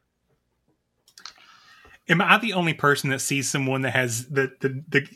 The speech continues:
in-game name of Nickname two nine five eight five or Trainer X Y Z and go,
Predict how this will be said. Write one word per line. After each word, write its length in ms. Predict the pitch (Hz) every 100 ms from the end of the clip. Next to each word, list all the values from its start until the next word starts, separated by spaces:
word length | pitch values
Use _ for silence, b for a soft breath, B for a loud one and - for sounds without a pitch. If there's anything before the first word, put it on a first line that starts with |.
| -
in-game 400 | 165 147 139 139
name 240 | 131 131
of 160 | 123 117
Nickname 560 | 143 170 151 143 143
two 180 | 120 156
nine 280 | 147 131 135
five 280 | - 135 131
eight 140 | 131
five 280 | 139 135 131
or 60 | 131
Trainer 500 | - 147 139 135 143
X 200 | 139 -
Y 180 | 131
Z 460 | 127 135 135 151 156 B B B B -
and 100 |
go, 140 | 156